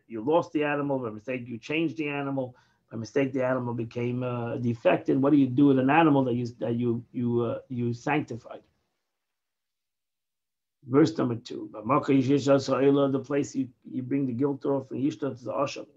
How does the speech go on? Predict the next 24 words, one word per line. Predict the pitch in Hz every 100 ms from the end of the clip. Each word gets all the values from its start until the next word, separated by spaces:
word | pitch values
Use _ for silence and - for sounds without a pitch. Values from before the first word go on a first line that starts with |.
| _
This | 180 135
is | 170 156
a, |
a, | 139 135 - 131 123 120
a, | - - 123 - _ _
there's | 139 123
a |
Chatas | 113 - 185 - 165 143
in | 135
the |
Asham. | 139 165 - 190 - _ _ _ _ _ _ _ _ _ _ _ _ _ _ _ -
Um, | 120 113 113 113
there's | 117
a, | 120 113 107 104
uh, | 107 98 113
Chatas, | - 165 160 120 131
if |
I | 127
know | 127 160
I | 143
did | 147
a | 143
sin | - 139
Asham, | 143 156 147 139